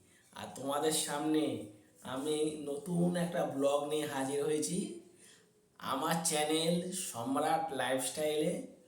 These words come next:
তোমাদের স্বাগতম। আজকে সুন্দর ব্লগটা হচ্ছে, আমরা সৎ পথে কাজ করব,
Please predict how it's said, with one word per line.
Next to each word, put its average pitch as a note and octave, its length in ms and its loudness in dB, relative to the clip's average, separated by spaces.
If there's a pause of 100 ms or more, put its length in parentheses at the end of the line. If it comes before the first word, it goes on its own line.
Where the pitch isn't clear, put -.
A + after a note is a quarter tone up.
(440)
তোমাদের D#3+ 840 2
স্বাগতম। C3+ 1000 2 (3000)
আজকে C3 340 -6
সুন্দর D#3 460 4
ব্লগটা C#3+ 440 6
হচ্ছে, A2+ 720 0 (1200)
আমরা C#3 540 4
সৎ E3 420 2
পথে F#3 260 6
কাজ E3+ 280 4
করব, D#3 360 0